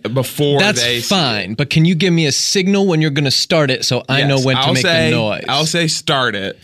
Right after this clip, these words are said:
Speaker 2: Uh-huh, and then I'll make the noise.
Speaker 1: Yes, and then
Speaker 2: But when you say, "Start it," can you point or something?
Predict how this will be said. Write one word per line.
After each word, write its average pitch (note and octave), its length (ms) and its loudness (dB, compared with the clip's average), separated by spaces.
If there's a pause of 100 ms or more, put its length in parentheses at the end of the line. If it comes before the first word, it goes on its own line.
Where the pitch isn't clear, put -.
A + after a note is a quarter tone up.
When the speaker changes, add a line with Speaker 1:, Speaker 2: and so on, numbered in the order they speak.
(160)
Speaker 2:
Uh-huh, C#3 440 2
and C#3 160 2
then C3 240 0
I'll C#3+ 160 0
make D#3 200 0
the E3+ 60 0
noise. A2 600 -2
Speaker 1:
Yes, A#2+ 320 -4
and A2+ 140 -2
then G#2 280 -2
Speaker 2:
But E3+ 140 2
when E3+ 200 4
you F#3+ 140 4
say, F#3+ 180 0
"Start E3 360 0
it," C#3 100 -4
can C#3 140 2
you D#3+ 140 2
point E3+ 580 0
or F#3 120 0
something? G#3 640 -2